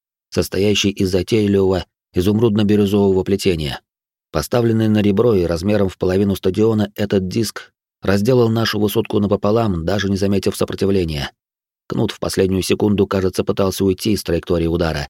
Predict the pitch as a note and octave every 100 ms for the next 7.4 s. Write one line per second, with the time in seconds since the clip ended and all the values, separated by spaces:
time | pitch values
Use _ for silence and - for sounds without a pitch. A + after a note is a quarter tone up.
0 | _ _ _ D#2 F2 A#2+ A2 G#2+ A2 G#2+
1 | G2+ G#2 - - G#2+ A#2 G2+ F#2+ F2+ -
2 | G#2 G#2 G#2 G#2 F#2+ F#2+ F2+ _ _ C#3+
3 | A#2+ G#2 F#2 - F#2 E2 D2 - - _
4 | _ _ _ _ - F#2+ F#2+ E2 C#2 -
5 | - _ _ _ - A#2+ A#2+ A#2 A#2 A#2
6 | A2 - G2+ - A2 G#2 G#2 F#2+ F#2+ G2+
7 | G2 F2+ C2+